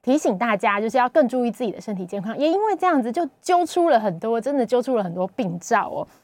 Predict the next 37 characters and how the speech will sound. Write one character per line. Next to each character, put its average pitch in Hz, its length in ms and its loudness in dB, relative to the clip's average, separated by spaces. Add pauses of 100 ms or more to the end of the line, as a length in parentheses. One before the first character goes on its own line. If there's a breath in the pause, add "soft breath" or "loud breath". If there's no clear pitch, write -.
(160 soft breath)
我 277 100 4
们 359 160 4
今 453 220 0
天 427 240 0
要 415 80 2
聊 220 180 4
的 220 100 2
主 190 260 -4
题 196 200 -8
就 226 140 -2
是 226 240 0 (420 loud breath)
关 285 240 4
于 240 100 2
乳 214 160 -2
房 208 200 -4
外 277 120 2
科 233 200 0
手 214 180 -6
术 214 180 -4
的 196 160 -2 (360 soft breath)
真 453 180 4
空 415 180 -2
辅 190 240 -4
助 262 220 0
乳 190 160 0
房 185 200 -4
的 202 120 -2
微 208 200 0
创 349 260 0
手 - 200 -4
术， 233 360 -2 (300 soft breath)
免 226 340 2
除 220 440 0 (360)
疤 370 260 2
痕 196 380 -2
烦 190 400 -2
恼。 196 200 -2